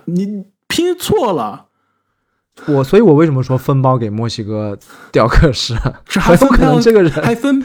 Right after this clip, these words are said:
Speaker 1: 还分包给了这个多个雕刻师，有人能拼对，有人能拼错，对吧？你要是分给一个人，这人他不知道怎么拼，都拼错了也能解释，你这有对有错是如何解释啊？
Speaker 2: 嗯，太差了，真的，这个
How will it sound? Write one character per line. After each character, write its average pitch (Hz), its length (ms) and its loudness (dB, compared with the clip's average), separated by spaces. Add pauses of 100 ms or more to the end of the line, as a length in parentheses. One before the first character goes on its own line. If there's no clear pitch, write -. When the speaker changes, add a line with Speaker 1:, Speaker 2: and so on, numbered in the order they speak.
(160)
Speaker 1:
还 180 140 -4
分 269 180 0
包 277 180 -2
给 165 200 -2
了 139 120 -2
这 175 120 -2
个 151 120 -2 (240)
多 277 300 -2
个 156 160 -2
雕 127 180 -2
刻 120 160 -4
师， 127 260 -4
有 123 180 0
人 214 140 0
能 196 120 0
拼 180 180 0
对， 175 140 0
有 117 140 -2
人 196 120 -2
能 175 120 -2
拼 117 160 -4
错， 104 160 -4
对 110 80 -4
吧？ 110 100 -4
你 139 80 -2
要 208 80 -2
是 240 100 -4
分 285 160 -2
给 202 140 -2
一 147 140 -2
个 302 100 -4
人， 131 300 -4 (160)
这 208 100 -2
人 190 100 -2
他 208 120 -6
不 226 180 -6
知 240 60 0
道 226 80 -4
怎 120 100 -8
么 117 80 -4
拼， 175 240 -4
都 254 180 -4
拼 240 220 -2
错 240 240 -2
了 113 100 -4
也 104 100 -4
能 202 180 -2
解 180 160 -6
释， - 240 -8 (360)
你 180 80 -2
这 233 100 0
有 202 220 -2
对 302 160 -2
有 139 160 -2
错 233 220 -2
是 147 120 -2
如 120 200 -2
何 127 100 -2
解 - 160 -6
释 - 180 -8
啊？ - 180 -14 (240)
Speaker 2:
嗯， 135 140 -12 (1000)
太 123 180 -6
差 101 300 -8
了， - 120 -18
真 127 160 -8
的， 131 140 -2
这 143 160 -4
个 127 160 -2